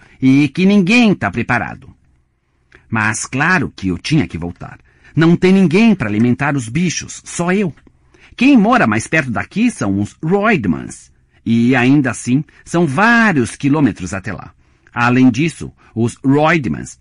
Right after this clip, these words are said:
não gostam de mim. Ela lançou um olhar astuto para Paul ao contar a última parte. E quando ele não respondeu, ela bateu com a colher na borda da tigela de modo peremptório.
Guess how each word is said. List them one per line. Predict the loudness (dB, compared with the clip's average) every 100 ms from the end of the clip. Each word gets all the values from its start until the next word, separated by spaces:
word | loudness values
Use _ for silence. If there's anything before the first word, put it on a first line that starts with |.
| -2
não | 2 2
gostam | 2 0 -2 -4 -6
de | -6
mim. | -10 -12 _ _ _ _ _ _ _
Ela | -8 -6
lançou | -4 -6 -6 -6 -6
um |
olhar | -8 -14 -16
astuto | -18 -10 -10 -10
para | -16 -20
Paul | -12 -10 -10 _
ao | -12 -10 -10 -12
contar | -8 -8 -8 -10 -10
a | -12
última | -16 -18 _ -10 -10
parte. | -12 -18 -20 _ -20 _ _ _ _
E | -4 -4 -4
quando | -6 -4 -4 -4
ele | -4 -2 -4
não | -6
respondeu, | -10 -10 -10 -8 -12 -12 _ _
ela | -6 -4 -2
bateu | -4 -4 -4
com | -6
a |
colher | -10 -8 -8 -6
na | -6
borda | -6 -4 -4 -4 -6
da | -14 -14
tigela | -10 -10 -8 -8 -8
de | -6
modo | -6 -4 -6 -8 -14 -14 _ _
peremptório. | -4 -2 -2 -2 -4 -10 -16 -16 -18 -20